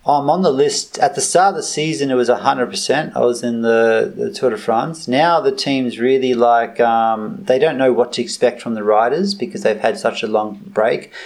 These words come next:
So everyone's on the long list now for the Tour de France. Um, and if I do well in Dauphiné, then I go to the Tour de France. And if I do the Tour de France, it's basically, um,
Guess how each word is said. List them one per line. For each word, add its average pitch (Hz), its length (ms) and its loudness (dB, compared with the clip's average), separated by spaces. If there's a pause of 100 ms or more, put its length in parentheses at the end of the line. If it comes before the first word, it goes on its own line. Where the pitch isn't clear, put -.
(160)
So - 140 0
everyone's 143 580 2
on 117 140 2
the 110 80 2
long 110 260 2
list 101 260 0
now 95 280 -2
for 110 100 -10
the 101 60 -4
Tour 101 180 -4
de 90 60 -4
France. - 440 -4 (460)
Um, 110 460 0
and 123 140 2
if 123 120 -2
I 123 140 4
do 165 280 -2
well 135 360 4
in 120 160 -2
Dauphiné, 127 680 0
then 120 160 2
I 117 100 2
go 117 200 2
to 113 140 -6
the 110 80 -6
Tour 110 260 0
de 101 40 -10
France. 175 520 -2 (580)
And 120 680 0
if - 100 -2
I 135 80 2
do 160 180 -2
the 139 120 -4
Tour 151 180 0
de 131 60 2
France, 170 440 0
it's 120 140 -8
basically, 127 1000 0
um, 110 880 0